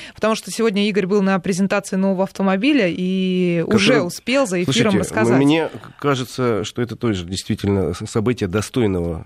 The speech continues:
Speaker 2: обсуж-, достойное обсуждения, хотя бы потому, что у нас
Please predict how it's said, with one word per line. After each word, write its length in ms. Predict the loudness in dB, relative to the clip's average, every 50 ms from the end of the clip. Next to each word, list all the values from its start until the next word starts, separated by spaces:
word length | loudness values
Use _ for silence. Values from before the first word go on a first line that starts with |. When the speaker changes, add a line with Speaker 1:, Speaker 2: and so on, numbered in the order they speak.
| -14 _ -12
Speaker 2:
обсуж-, 320 | -12 -10 -6 -4 -4 -2 -2 -2 0
достойное 500 | 0 -2 -2 -2 -2 0 0 0 0 -2
обсуждения, 500 | -4 -4 -4 -4 -2 0 0 0 0 0
хотя 220 | -2 -4 -4 -4
бы 40 | -4
потому, 300 | -4 -4 -2 -2 -2 -2
что 160 | -2 -2 -2
у 20 | -2
нас 180 | -2 -2 -4